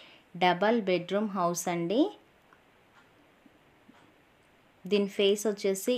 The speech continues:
ఈస్ట్ ఫేస్ హౌస్ అండి. దీని గేటు, మెయిన్ డోరు రెండు కూడా ఈస్ట్ ఫేస్‌లోనే ఇవ్వడం జరిగింది. పార్కింగ్ ఏరియా వచ్చేసి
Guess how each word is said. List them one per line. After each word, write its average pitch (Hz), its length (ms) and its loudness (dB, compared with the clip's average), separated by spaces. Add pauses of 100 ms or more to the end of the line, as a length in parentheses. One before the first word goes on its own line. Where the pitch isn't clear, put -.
(160)
ఈస్ట్ 208 300 -6
ఫేస్ 190 280 -2
హౌస్ 175 280 -4
అండి. 175 280 -4 (440)
దీని 202 300 0
గేటు, 185 440 2
మెయిన్ 180 280 -2
డోరు 185 220 2
రెండు 175 400 -2
కూడా 190 280 -2 (120)
ఈస్ట్ 175 300 -4
ఫేస్‌లోనే 175 520 -4
ఇవ్వడం 170 300 -4
జరిగింది. 156 520 0 (3500)
పార్కింగ్ 196 500 0
ఏరియా 190 300 2
వచ్చేసి 180 440 -4